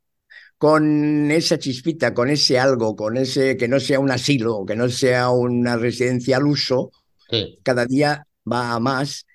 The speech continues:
Speaker 1: y es, puede ser una muy buena inversión.
Speaker 2: Venga, Paco, ahora viene el doce, que todos sabéis que estamos preparando este curso, un curso de, de lo que va a decir ahora mismo Paco, la siguiente opción de inversión. Que este curso, bueno, nos está costando Dios y ayuda.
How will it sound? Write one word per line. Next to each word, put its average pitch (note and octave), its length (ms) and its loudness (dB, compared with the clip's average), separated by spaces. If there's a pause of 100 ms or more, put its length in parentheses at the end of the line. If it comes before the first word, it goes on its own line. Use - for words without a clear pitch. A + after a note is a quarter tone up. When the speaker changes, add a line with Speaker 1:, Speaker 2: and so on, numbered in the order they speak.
(200)
Speaker 1:
y B2+ 140 -2
es, C#3 280 -6 (100)
puede G#2 240 -2
ser B2+ 400 2
una B2 260 -2
muy A2 280 0
buena F#2 220 -4
inversión. F2 600 0 (500)
Speaker 2:
Venga, C#3+ 180 0
Paco, E3+ 340 0
ahora F#3 200 2
viene G#3 180 4
el F3+ 100 2
doce, F#3+ 340 0
que B2+ 480 0
todos D3 200 0
sabéis D#3+ 180 0
que E3+ 60 -6
estamos D3+ 260 -2
preparando B2+ 380 -2
este G#2+ 240 -6
curso, E3+ 580 -2 (100)
un A2+ 320 -8
curso F3 400 -2
de, G#2+ 220 2
de F#2 120 -4
lo G2+ 80 0
que G2+ 80 -2
va G2 100 2
a - 20 0
decir G2+ 160 -2
ahora F#2+ 140 -2
mismo F#2 300 -4
Paco, F3+ 260 -2
la G2 100 -2
siguiente F#2+ 360 -4
opción F#2+ 220 -4
de F#2+ 60 -2
inversión. F2+ 500 -2 (760)
Que C#3 80 -2
este C3+ 160 -2
curso, C#3+ 220 0
bueno, A#2+ 160 0
nos G2 160 -4
está - 160 -4
costando D#3+ 680 0 (200)
Dios C#3 220 2
y D#3 80 2
ayuda. B2 400 -4